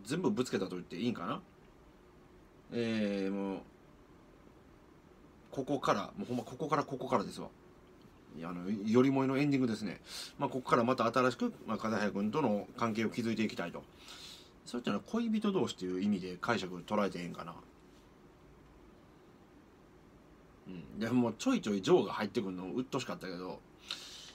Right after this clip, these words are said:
あの、ちゃんと風早が制したのがね、良かったし、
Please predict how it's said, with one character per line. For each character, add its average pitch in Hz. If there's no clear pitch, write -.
あ 104
の、 87
ち -
ゃ 156
ん 135
と 110
風 127
早 98
が 87
制 131
し -
た 92
の 82
が 73
ね、 98
良 98
か 80
っ 76
た -
し、 95